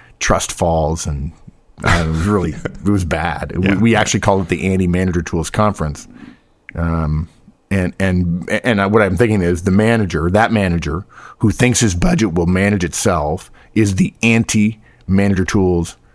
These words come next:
Speaker 1: budget manager.
Speaker 2: Ye-, yeah, exactly.
Speaker 1: Yeah.
Speaker 2: Okay. So now, now the important question,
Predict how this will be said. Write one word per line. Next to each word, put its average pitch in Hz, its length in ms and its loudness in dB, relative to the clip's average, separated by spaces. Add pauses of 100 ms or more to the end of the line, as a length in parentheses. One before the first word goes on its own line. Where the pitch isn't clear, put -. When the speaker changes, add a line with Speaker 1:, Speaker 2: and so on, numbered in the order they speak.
(140)
Speaker 1:
budget 87 320 -4
manager. - 360 -12 (880)
Speaker 2:
Ye-, 92 440 -4 (200)
yeah, 95 260 -2 (160)
exactly. 98 640 -6 (200)
Speaker 1:
Yeah. 98 200 0 (500)
Speaker 2:
Okay. 117 280 -2 (240)
So - 180 -2
now, 127 240 0
now 123 240 0
the 101 280 -2
important 101 400 -2
question, 87 480 -6